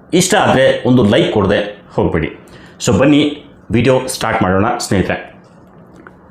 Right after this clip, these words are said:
ಸ್ನೇಹಿತರೆ, ಮೊದಲು ಮಾನಿಟೈಸೇಷನ್‌ಗೆ ಸಂಬಂಧಿತ ಅಪ್ಡೇಟ್‌ಗಳನ್ನ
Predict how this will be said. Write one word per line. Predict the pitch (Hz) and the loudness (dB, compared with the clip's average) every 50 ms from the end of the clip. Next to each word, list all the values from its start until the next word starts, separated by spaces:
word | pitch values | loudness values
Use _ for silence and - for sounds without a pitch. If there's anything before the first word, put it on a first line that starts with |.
| - - - - - | -20 -20 -20 -4 -2
ಸ್ನೇಹಿತರೆ, | 170 202 - - 143 147 160 - 120 | 0 2 2 4 4 2 2 2 2
ಮೊದಲು | 139 175 160 175 185 185 - - - - | 2 2 4 4 4 4 2 -2 -2 2
ಮಾನಿಟೈಸೇಷನ್‌ಗೆ | 127 127 135 156 180 208 226 220 190 190 170 170 165 - 170 160 151 160 147 | 2 4 4 4 4 4 4 4 4 4 4 4 4 4 4 4 4 4 2
ಸಂಬಂಧಿತ | - 113 120 131 135 123 123 120 123 | 2 2 2 4 4 2 2 2 2
ಅಪ್ಡೇಟ್‌ಗಳನ್ನ | 117 117 - - 127 120 120 147 147 147 107 107 101 104 107 | 2 2 2 0 0 2 2 2 2 2 2 0 0 0 0